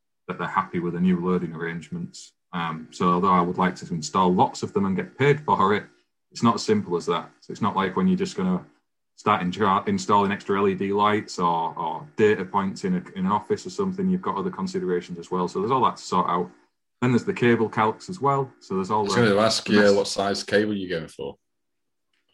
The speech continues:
Speaker 1: Yeah, I mean, there's a few different ones. So there's some that are quite close by to the, um, main intake, and they're six mil. Some of the other ones where we're running quite a long distance away from the buildings themselves,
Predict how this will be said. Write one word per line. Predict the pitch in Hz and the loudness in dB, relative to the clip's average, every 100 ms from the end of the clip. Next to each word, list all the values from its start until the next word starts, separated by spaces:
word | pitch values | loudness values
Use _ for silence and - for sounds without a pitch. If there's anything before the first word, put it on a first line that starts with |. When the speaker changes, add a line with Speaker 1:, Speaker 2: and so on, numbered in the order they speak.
| _ _ 117 | _ _ 0
Speaker 1:
Yeah, | |
I | 110 | 2
mean, | 104 | 2
there's | 98 | -2
a | |
few | 104 131 | 0 2
different | 127 131 139 127 | 2 2 0 2
ones. | 131 131 | 0 0
So | 104 | -2
there's | 98 | -2
some | - 120 | -2 -2
that | 104 | -2
are | |
quite | 92 110 104 | -2 -4 -4
close | - 95 - | -4 -6 -4
by | 95 92 | -2 -2
to | 92 95 | -4 -4
the, | 90 87 85 90 | -4 -4 -8 -12
um, | 85 82 87 | -12 -8 -6
main | 101 101 | -2 -2
intake, | 98 - 95 92 - | -4 -4 -6 -6 -6
and | 92 | -4
they're | 87 87 - | -2 -4 -8
six | - - 117 - | -18 -6 -6 -4
mil. | 117 120 123 - _ _ _ | -2 -2 -4 -12 _ _ _
Some | - | -2
of | 113 | 0
the | 104 | 2
other | 120 | 4
ones | 98 98 98 95 | 2 0 -4 -2
where | 95 | -2
we're | 92 | 0
running | 95 98 | -2 -2
quite | 92 104 101 | -2 -2 -4
a | |
long | 95 | -4
distance | 92 101 - 92 | -4 -6 -6 -6
away | 92 101 104 | -2 0 0
from | - 92 | -2 -4
the | 90 | -2
buildings | - 104 95 92 | 0 0 2 -2
themselves, | 92 90 101 90 87 90 - | -2 -6 -4 -4 -6 -12 -20